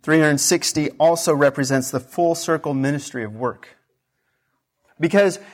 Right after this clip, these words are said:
in the ministry that we have, it's not just a one-year thing, a two-year thing. It's a long-term commitment that involves going in and reaching a full circle.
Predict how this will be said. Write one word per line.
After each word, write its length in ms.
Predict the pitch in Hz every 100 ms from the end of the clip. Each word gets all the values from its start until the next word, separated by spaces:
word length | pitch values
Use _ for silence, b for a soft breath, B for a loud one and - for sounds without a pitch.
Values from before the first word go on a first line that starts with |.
| B B _ _ _ _ _ -
in 100 | 170
the 80 | 190
ministry 480 | 214 208 - 208
that 240 | 180 160 175
we 240 | 190 233
have, 440 | 180 170 156 160 -
it's 240 | 170 160 202
not 240 | 196 165
just 240 | 180 180
a 340 | 175 151 147 - -
one-year 520 | 143 143 165 165 156
thing, 400 | - 123 135 131 _ _ _
a 160 | 139 135
two-year 420 | - 170 151 151
thing. 340 | 131 123 110 131 _ _ b b b -
It's 160 | 180
a 100 | 190
long-term 680 | 160 170 202 208 208 220 214
commitment 680 | 196 190 180 185 151 131 - _ _ _ _ _ -
that 160 | 156
involves 580 | 160 151 165 165 165 147 b b 131
going 400 | 165 165 165 156
in 280 | 147 147 143 b b b b _ _
and 120 | 135 135
reaching 320 | 143 - 131
a 60 |
full 320 | 113 - 135 127
circle. 480 | - 123 123 107